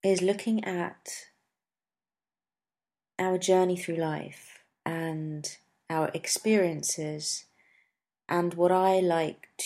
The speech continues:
to term our initiations that eventually bring us into a place of power. So really it's the initiation of life that I'd like to spend a bit of time just looking at today.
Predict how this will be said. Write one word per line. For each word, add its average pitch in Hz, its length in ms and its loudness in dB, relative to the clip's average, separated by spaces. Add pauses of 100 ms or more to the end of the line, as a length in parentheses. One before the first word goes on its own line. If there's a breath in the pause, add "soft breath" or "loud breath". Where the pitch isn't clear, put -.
to 156 720 -8 (1300)
term 160 720 -2
our 156 160 -4
initiations 156 1040 -6 (380)
that - 420 -10
eventually 160 460 -2
bring 156 200 -4
us 156 140 -6
into 151 220 -8
a 143 40 -6
place 147 360 -10
of 143 100 -20
power. 151 480 -10 (920)
So - 160 -4
really 208 220 6
it's - 160 0
the 180 300 2
initiation 175 720 0
of 151 120 -10
life 170 600 -4 (600)
that 165 120 -2
I'd 160 120 0
like 160 180 -2
to - 60 -6
spend 160 240 -6
a 151 40 -10
bit 160 120 -4
of 151 80 -10
time 147 520 -6 (580)
just 160 360 -2
looking 170 280 -6
at 156 160 -8
today. 151 440 -6